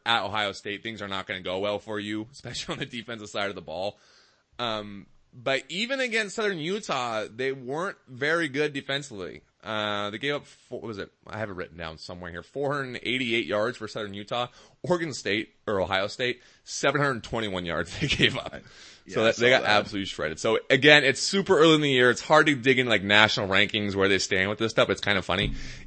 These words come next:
Speaker 1: In terms of total yards per game allowed defensively, of a hundred twenty-eight Division One programs in N C A A football, Oregon State is number one twenty-six.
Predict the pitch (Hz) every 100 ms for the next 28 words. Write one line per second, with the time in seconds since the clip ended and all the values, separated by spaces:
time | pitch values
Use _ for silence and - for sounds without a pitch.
0 | - - - - 139 120 143 143 151 123
1 | 120 123 127 113 113 - 120 101 101 110
2 | 120 135 - _ _ _ _ _ - -
3 | 101 95 101 117 107 101 104 117 139 131
4 | 143 147 - - 107 98 123 147 139 -
5 | 127 131 120 120 131 - 101 113 120 113
6 | 113 107 110 117 120 117 127 127 - -
7 | _ _ 92 110 107 113 110 - 107 127
8 | 131 139 - _ _ _ _ _ _ _
9 | _ _ 110 135 143 - 123 110 107 98
10 | 98 92 95 82 - 69 - -